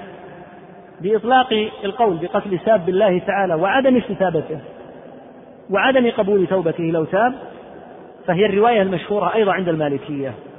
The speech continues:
مزية هذه الرواية أن فيها، كما قلنا، كفا لأهل الإلحاد وردعا لهم، فإنهم إذا عرفوا أنهم لن يستتابوا ارتدعوا،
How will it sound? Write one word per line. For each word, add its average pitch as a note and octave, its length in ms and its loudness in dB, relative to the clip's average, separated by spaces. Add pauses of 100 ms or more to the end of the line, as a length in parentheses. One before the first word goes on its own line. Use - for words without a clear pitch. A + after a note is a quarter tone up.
(1800)
مزية B3+ 460 4
هذه A#3+ 120 4
الرواية A3+ 420 4
أن G#3 160 0
فيها، G#3+ 340 0
كما F#3+ 260 -2
قلنا، G#3+ 440 0 (1300)
كفا - 380 -2
لأهل G3+ 380 2
الإلحاد F3 500 -2
وردعا G#3+ 360 2
لهم، A3+ 360 0 (1400)
فإنهم B3 360 2
إذا A3+ 120 6
عرفوا A3 420 2
أنهم G#3 260 2
لن C#4+ 320 4
يستتابوا D#3+ 640 -2 (1200)
ارتدعوا، C#3+ 720 0